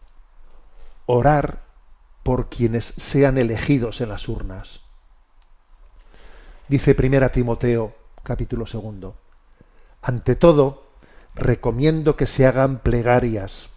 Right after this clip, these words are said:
oraciones, súplicas y acciones de gracias por todos los hombres, por los reyes y por todos los constituidos en autoridad,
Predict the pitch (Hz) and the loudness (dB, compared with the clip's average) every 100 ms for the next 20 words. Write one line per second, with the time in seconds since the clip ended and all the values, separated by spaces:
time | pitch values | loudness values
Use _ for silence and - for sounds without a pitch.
0 | - - - 131 123 104 - 147 120 101 | -20 -20 -10 -6 -6 -4 4 4 4 -4
1 | 92 - - - 175 143 147 143 139 139 | -12 -14 -14 -2 0 0 -2 0 -2 -2
2 | - - - - - 120 - - 143 151 | -8 -18 -20 -10 0 2 2 0 4 4
3 | 160 131 123 127 120 - 139 - - 110 | 4 2 2 2 0 -2 -4 -2 -6 -8
4 | - 127 123 110 113 107 - 107 95 101 | -4 -2 -2 -6 -10 -6 -4 -4 -8 -10
5 | - - - - - - - - - 123 | -12 -20 -20 -20 -20 -20 -20 -10 -6 -4
6 | 110 107 147 175 180 156 151 120 - 170 | -4 0 2 4 2 0 -4 -4 -2 0
7 | 175 170 - - 127 - 131 - 131 156 | 0 0 0 0 -2 -2 -4 0 2 2
8 | 165 - 135 123 120 120 113 113 120 | 2 0 -2 -2 -2 -4 -4 -2 -2